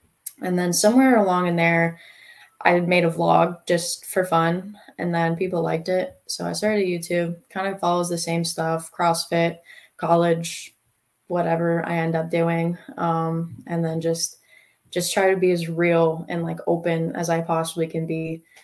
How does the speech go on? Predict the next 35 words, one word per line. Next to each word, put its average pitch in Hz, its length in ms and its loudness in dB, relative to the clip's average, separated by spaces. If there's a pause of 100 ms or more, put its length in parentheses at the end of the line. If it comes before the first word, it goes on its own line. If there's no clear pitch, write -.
(200)
I - 100 -6
don't, 170 320 2
I 170 100 0
don't 170 160 2
wanna 165 180 0
be 165 140 0
someone 165 380 0
that 156 180 -4
puts 170 200 -4
on 165 160 -2
a 160 60 -6
fake 165 260 -6
little 160 340 0
social 170 380 0
media 165 320 2
face 160 420 -2
and 156 120 -4
then 160 320 -6 (640)
it's, - 380 -2
like, - 180 -2
fake. - 580 0 (140)
Like, 170 300 -8 (340)
I 175 100 0
have 170 200 2
no 165 180 0
shame 160 300 -2
in 160 100 -4
saying 156 360 -4
that 147 320 -6 (340)
sometimes 170 420 2
I 160 80 2
skip 165 300 0
the 165 80 -2
gym 160 280 2
and 160 200 -4